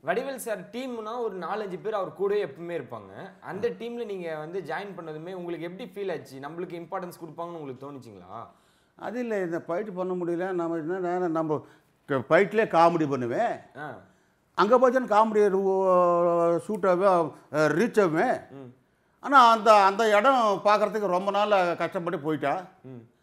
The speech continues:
Speaker 2: அதான் சார் கூட பெருசா டயலாக் கொடுக்காம,
Speaker 1: ம்.
Speaker 2: இந்த மாதிரி சின்ன சின்ன டயலாக்.
Speaker 1: ம்.
Speaker 2: "உனக்கு தேவை,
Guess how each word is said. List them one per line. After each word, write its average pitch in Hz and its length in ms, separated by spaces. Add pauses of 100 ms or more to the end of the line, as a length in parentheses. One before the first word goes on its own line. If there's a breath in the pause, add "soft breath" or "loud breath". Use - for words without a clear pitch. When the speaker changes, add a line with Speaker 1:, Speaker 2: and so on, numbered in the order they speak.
(500)
Speaker 2:
அதான் 214 380
சார் 160 180
கூட 160 180 (880)
பெருசா 131 340
டயலாக் 113 460
கொடுக்காம, 101 240 (540)
Speaker 1:
ம். 110 220 (560)
Speaker 2:
இந்த 127 200
மாதிரி 120 200
சின்ன 135 160
சின்ன 110 280
டயலாக். 92 240 (300)
Speaker 1:
ம். 113 220 (840)
Speaker 2:
"உனக்கு 208 340
தேவை, 175 220